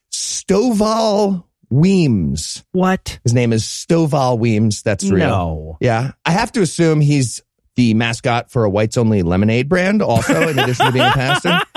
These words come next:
Speaker 2: <laughs>
Speaker 1: just based on that name. He's gotta be. And here's the very beginning of the complaint he filed. Quote, "This case presents an egregious example of what happens when a group of people decides to weaponize false information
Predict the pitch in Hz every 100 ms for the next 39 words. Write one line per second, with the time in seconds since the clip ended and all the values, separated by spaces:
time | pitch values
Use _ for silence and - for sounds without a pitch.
0 | 359 - 339 339 123 113 123 392 196 139
1 | 120 131 147 - - _ - - _ 320
2 | - - 131 104 82 76 _ _ - 180
3 | 170 151 _ _ - 254 202 190 135 139
4 | 165 165 151 139 139 139 131 113 113 -
5 | 156 185 226 220 87 107 - 80 69 65
6 | - _ _ _ _ - 240 156 - _
7 | _ _ _ _ _ - - - 262 208
8 | - 165 135 131 - - _ - 92 73
9 | 107 180 202 - 160 139 123 95 80 87
10 | _ - - 90 131 156 104 85 - 85
11 | 78 147 - - - 262 131 85 85 _
12 | - 110 131 135 - 107 90 113 - 220
13 | 220 208 175 - 185 208 220 - 185 -
14 | 170 320 - 80 85